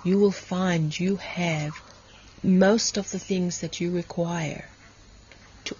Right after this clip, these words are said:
actually get yourself going and get yourself through. We hope this has been of some benefit to you.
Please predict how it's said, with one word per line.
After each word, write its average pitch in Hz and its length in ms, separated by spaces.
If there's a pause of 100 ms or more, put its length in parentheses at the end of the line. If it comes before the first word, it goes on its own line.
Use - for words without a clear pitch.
actually 165 580
get 165 300
yourself 156 640
going 156 480
and 147 160
get 147 300
yourself 139 420
through. - 380 (2000)
We 170 80
hope 196 280
this - 200
has 185 140
been 170 320
of 147 180
some 147 300
benefit 165 500 (140)
to - 140
you. 175 380